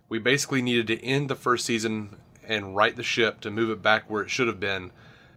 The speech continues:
There's seventy-five years of this stuff, all of these characters and all these movies. They're really rich and have this really complicated moral landscape that they're living in. So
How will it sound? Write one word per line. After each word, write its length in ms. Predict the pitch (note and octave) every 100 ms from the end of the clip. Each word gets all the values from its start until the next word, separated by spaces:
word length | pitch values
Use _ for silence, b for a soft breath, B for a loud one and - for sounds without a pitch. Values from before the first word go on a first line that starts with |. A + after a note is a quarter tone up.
| -
There's 180 | G2
seventy-five 560 | - D#3 D3+ C#3 C3+ B2+
years 180 | A#2+ A2
of 100 | G#2+
this 120 | G#2+
stuff, 380 | - G#2+ G#2 - -
all 200 | G#2+ B2+
of 60 | A#2
these 160 | A2
characters 520 | - A2+ A2 A2+ A2 G2+
and 80 |
all 140 | G2+ G#2+
these 180 | A2 G#2
movies. 440 | G#2 G2 G2+ - -
They're 120 | G#2
really 260 | F#2+ B2+ D3
rich 340 | A#2 A2+ - -
and 100 | G2+
have 160 | G2+ G#2
this 200 | G2 -
really 220 | A#2+ B2
complicated 640 | A#2+ A2+ A2 G#2+ A2 G#2+ G2+
moral 340 | G#2+ G#2+ G2+
landscape 560 | G2 G#2 G2+ - G2 F#2+
that 100 | F#2+
they're 100 | G2+
living 300 | G2 G2+ F#2+
in. 200 | F#2 F#2+
So 420 | G2 - G2+ F#2+